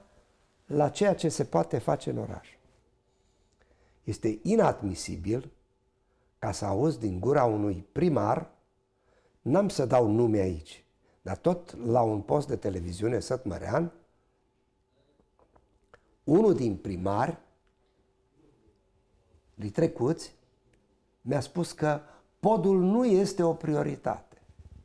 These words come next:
Am avut apoi o discuție cu președintele Consiliului Județean, fostul președinte, unul din foștii președinți, pentru că nu discutăm de persoanele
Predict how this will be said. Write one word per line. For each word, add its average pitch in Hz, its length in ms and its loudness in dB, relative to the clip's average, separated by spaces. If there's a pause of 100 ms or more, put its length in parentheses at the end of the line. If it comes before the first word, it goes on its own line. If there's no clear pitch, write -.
(2250)
Am 135 180 2
avut 165 320 0
apoi 180 280 2
o 151 100 2
discuție 117 840 -4 (1800)
cu 123 100 -12
președintele 175 640 0
Consiliului 175 560 0
Județean, 147 460 0
fostul - 480 -4
președinte, 98 720 -4
unul 143 280 0
din 135 180 -4
foștii 170 380 -4
președinți, 107 640 -4 (520)
pentru 156 280 2
că 170 120 2
nu 190 120 4
discutăm 175 540 2
de 151 100 2
persoanele 143 840 0